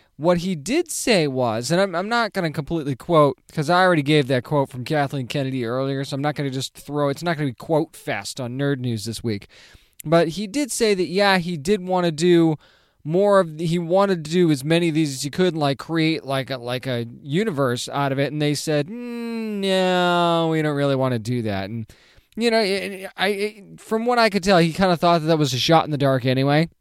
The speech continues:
So, but, you know, never hurts to ask. So he, he did, and he's kind of, he kind of implied that, you know, don't say that it's not gonna happen, but right now there's no plans for that. So I don't know if you meant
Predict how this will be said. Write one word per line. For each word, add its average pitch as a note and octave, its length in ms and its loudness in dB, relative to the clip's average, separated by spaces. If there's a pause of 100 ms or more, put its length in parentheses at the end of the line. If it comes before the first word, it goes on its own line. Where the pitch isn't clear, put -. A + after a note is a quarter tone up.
(800)
So, C#3 340 4 (440)
but, F#3 160 2
you G#3 80 0
know, D3+ 260 0 (340)
never G#3 300 -2
hurts C3+ 240 -2
to - 100 -8
ask. G2+ 400 -10
So D3+ 220 -2
he, F3 320 -4
he G3 160 -2
did, F3 280 4
and E3+ 260 2
he's F#3+ 320 -12 (320)
kind G4 240 -4
of, F#4+ 160 -4 (340)
he D4 160 -6
kind F#4+ 240 0
of E4 80 -4
implied B3 440 0
that, A3+ 40 -10
you G#3+ 160 -4
know, G#3 300 2
don't D#3 720 -4
say A3 120 4
that G3+ 140 4
it's E3+ 140 0
not F3+ 260 2
gonna F3 200 0
happen, F3 440 -2
but D3 120 -2
right D3+ 260 0
now D#3 180 4
there's C#3+ 220 0
no C#3+ 180 2
plans C3+ 640 -2 (540)
for E3 300 2
that. A#2 200 0
So D3 340 0
I C#3 140 0
don't F#3+ 120 0
know F#3 40 4
if F3 140 -2
you F3+ 80 -2
meant D#3+ 340 2